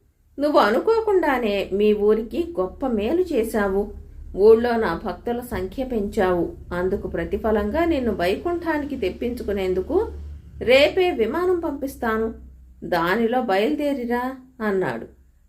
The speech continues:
కోటయ్య ఆనందంతో ఉక్కిరిబిక్కిరైపోతూ తన భార్యను పిలిచి సంగతి చెప్పి,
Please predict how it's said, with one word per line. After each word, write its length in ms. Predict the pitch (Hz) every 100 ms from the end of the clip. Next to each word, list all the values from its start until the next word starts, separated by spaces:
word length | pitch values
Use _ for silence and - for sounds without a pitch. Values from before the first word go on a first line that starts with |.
| _
కోటయ్య 460 | - 180 247 311 294
ఆనందంతో 680 | 262 226 254 262 247 233 226
ఉక్కిరిబిక్కిరైపోతూ 1500 | 185 185 - 294 - 233 233 190 196 175 185 190 359 440 440
తన 100 | 214 185 -
భార్యను 480 | 180 214 247 240 233
పిలిచి 420 | 214 214 190 180
సంగతి 560 | 185 233 233 233 220 -
చెప్పి, 440 | 190 - 359 508